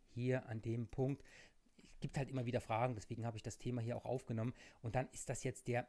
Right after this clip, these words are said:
Bewegungsverlauf nach unten hin. Und das ist das, was wir jetzt hier an dieser Stelle sehen. Wir sehen, dieser Trend hat sich fortgesetzt nach unten hinweg. Jetzt gibt's hier so ein bisschen Rebound. Das ist dann interessant übrigens auch fürs kurzfristige Trading,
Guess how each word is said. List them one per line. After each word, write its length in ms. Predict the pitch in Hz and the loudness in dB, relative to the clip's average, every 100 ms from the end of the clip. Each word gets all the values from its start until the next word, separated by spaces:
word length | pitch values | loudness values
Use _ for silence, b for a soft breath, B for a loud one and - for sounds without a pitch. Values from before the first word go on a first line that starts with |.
| - | -4
Bewegungsverlauf 1080 | 107 110 135 143 - - 117 110 120 113 113 | -2 0 2 2 0 -4 -2 2 2 0 -4
nach 180 | 101 | -4
unten 340 | - 135 139 123 | -2 -2 -2 -4
hin. 140 | 104 | -4
Und 180 | 104 95 | -4 4
das 300 | 143 175 - B B B | 4 4 0 B B B
ist 200 | 120 - | -8 0
das, 220 | 139 139 | 2 2
was 180 | 131 - | -2 -2
wir 60 | 127 | -2
jetzt 240 | 120 - | -2 -2
hier 240 | - 135 - | -2 -2 0
an 100 | 123 | -4
dieser 220 | 120 123 | -4 -6
Stelle 320 | - 120 113 | -2 0 2
sehen. 320 | 101 135 143 - B - | 4 4 4 0 B -4
Wir 100 | 117 | 0
sehen, 360 | 113 127 139 - - | 2 2 2 -2 -8
dieser 260 | 143 151 147 | -6 -2 -4
Trend 360 | - 123 123 - | 0 0 0 -4
hat 300 | - 139 - | -4 -4 -2
sich 260 | - 120 - | -2 -4 -6
fortgesetzt 720 | - 165 175 - 147 - - 156 | -6 0 0 0 -2 -2 -2 -2
nach 160 | 131 | -2
unten 320 | - 151 - | -2 -6 -2
hinweg. 400 | 127 127 139 156 B B B | -2 0 0 -2 B B B
Jetzt 260 | 139 131 - | -2 0 0
gibt's 220 | 160 - | -2 0
hier 140 | 143 | 0
so 80 | 123 | 2
ein 80 | 123 | 0
bisschen 160 | 117 | 0
Rebound. 500 | 117 135 180 165 151 | 0 2 2 2 2
Das 140 | 160 - | 0 -2
ist 120 | - | -2
dann 120 | 151 | -2
interessant 480 | 139 - - 135 147 | -2 -6 -2 0 0
übrigens 300 | 139 135 123 | 0 0 0
auch 120 | 120 | -2
fürs 180 | - - | -4 -4
kurzfristige 600 | - 180 - 160 - 131 | 0 0 -2 -6 -4 -6
Trading, 440 | - 135 139 143 | -4 0 2 2